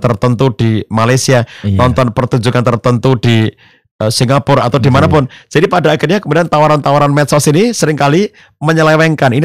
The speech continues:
Speaker 1: tantangan ya, tantangan yang menyebabkan kadang-kadang kita menjadi tidak bisa fokus saking banyaknya tantangan-tantangan itu. Nah, kalau kita mampu mengatasi ini, kita sudah fokus kepada niatan semula bahwa kita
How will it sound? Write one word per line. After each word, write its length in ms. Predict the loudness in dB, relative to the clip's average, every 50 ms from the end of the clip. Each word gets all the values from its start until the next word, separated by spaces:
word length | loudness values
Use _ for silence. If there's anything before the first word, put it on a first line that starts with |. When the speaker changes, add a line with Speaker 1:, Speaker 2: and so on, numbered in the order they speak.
| 0 0
Speaker 1:
tantangan 400 | 0 0 2 0 2 2 0 0
ya, 160 | 0 0 -2
tantangan 480 | 0 0 -2 0 0 0 0 0 0
yang 240 | 0 0 0 -2 -4
menyebabkan 560 | -4 -4 -2 -2 -2 -4 -4 -2 -4 -4 -2
kadang-kadang 480 | -2 -4 -2 -2 -2 -2 0 0 -2 -2 -4 -10 -18 -20 -20 -20 -20 _ _ _
kita 320 | -4 -2 0 0 0 0
menjadi 320 | 0 0 0 0 0 0
tidak 240 | -2 -2 -2 0 0
bisa 160 | 0 -2 0
fokus 320 | -2 -2 0 0 0 2 2
saking 240 | 0 0 0 -2 -2
banyaknya 480 | 0 0 0 0 2 2 2 2 0 -2 _ -18 _ _
tantangan-tantangan 720 | -4 -2 0 0 0 0 0 0 0 0 0 -2 -2 0
itu. 240 | -2 0 0 -2 -4 -4 _ _ _ -6
Nah, 160 | -4 -2 0
kalau 160 | 0 0 0
kita 240 | 0 0 0 0 2
mampu 240 | 2 2 2 2 0
mengatasi 560 | 2 2 2 0 2 2 0 0 0 0 0
ini, 320 | 0 0 0 0 0 -2 _ _ _ _ _
kita 320 | _ -4 -2 0 0 -2 -2
sudah 240 | 0 0 0 0 0
fokus 320 | 0 0 0 0 0 -2
kepada 400 | 0 -2 -2 0 0 0 0 0
niatan 400 | 0 2 2 0 0 0 -2 -2
semula 400 | 0 0 0 2 2 2 2 0
bahwa 320 | 0 0 0 0 -2 -4 -10 -20 -20 _ _
kita 400 | -8 -4 -2 0 0 0 -2 -6